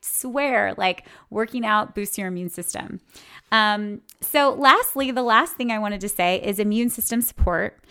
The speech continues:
So working out obviously helps with that for sure, like, being active and, you know, eating healthy. But also with, um, you know, the colder weather, just making sure that you're prioritizing,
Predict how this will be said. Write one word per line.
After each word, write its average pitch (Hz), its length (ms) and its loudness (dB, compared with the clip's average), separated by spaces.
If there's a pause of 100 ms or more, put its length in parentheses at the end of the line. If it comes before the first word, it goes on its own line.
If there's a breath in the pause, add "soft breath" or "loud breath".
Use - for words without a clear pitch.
(180 loud breath)
So 214 460 4
working 233 340 -2
out 214 220 4
obviously 196 400 -2
helps 180 260 -6
with 190 120 -10
that 175 220 2
for 185 120 -2
sure, 180 260 -4
like, 180 240 -2
being 185 220 -4
active 170 760 -2
and, 165 380 -4
you 175 80 -4
know, 160 200 -4
eating 190 220 -6
healthy. 170 540 -4 (360 loud breath)
But 208 380 4
also 214 640 2
with, 190 500 -2
um, 165 560 -2
you 220 140 0
know, 196 100 0
the 185 80 -2
colder 233 380 -2
weather, 185 400 0
just 220 260 -6
making 262 320 -2
sure 214 260 -2
that 220 220 -2
you're 185 300 0
prioritizing, 180 1120 -2